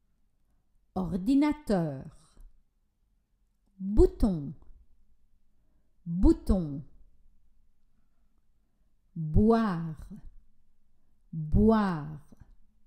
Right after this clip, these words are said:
Dos. Dos. Belle. Belle. Idée. Idée.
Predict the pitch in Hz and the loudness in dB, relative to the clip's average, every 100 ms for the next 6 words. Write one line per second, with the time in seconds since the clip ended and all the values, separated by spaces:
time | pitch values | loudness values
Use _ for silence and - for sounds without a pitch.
0 | _ _ _ _ _ _ _ _ _ _ | _ _ _ _ _ _ _ _ _ _
1 | _ _ _ - 165 160 160 233 170 - | _ _ _ -16 -10 -8 0 2 2 -2
2 | - - - - _ _ _ _ _ _ | -10 -16 -20 -20 _ _ _ _ _ _
3 | _ _ _ _ _ _ 170 165 156 240 | _ _ _ _ _ _ -10 -6 4 6
4 | 202 - - - - - - - - - | 4 0 -14 -16 -20 -20 -20 -20 -20 -20
5 | - _ _ _ _ _ _ _ _ _ | -20 _ _ _ _ _ _ _ _ _
6 | _ - 160 147 208 214 190 165 156 143 | _ -16 -14 -4 -2 0 -2 -2 -6 -10
7 | 135 - - _ _ _ _ _ _ _ | -14 -20 -20 _ _ _ _ _ _ _
8 | _ _ _ _ _ 160 156 160 202 185 | _ _ _ _ _ -12 -6 -2 0 0
9 | 165 156 147 151 - - _ _ _ _ | -4 -6 -10 -16 -20 -20 _ _ _ _
10 | _ _ _ _ _ _ _ _ _ _ | _ _ _ _ _ _ _ _ _ _
11 | _ _ _ _ _ _ 262 285 240 214 | _ _ _ _ _ _ -4 -2 0 -2
12 | 151 143 - - - _ _ _ _ _ | -2 -10 -16 -20 -20 _ _ _ _ _
13 | _ _ _ _ _ _ _ _ _ _ | _ _ _ _ _ _ _ _ _ _
14 | - 269 269 214 180 143 | -4 0 0 0 -2 -4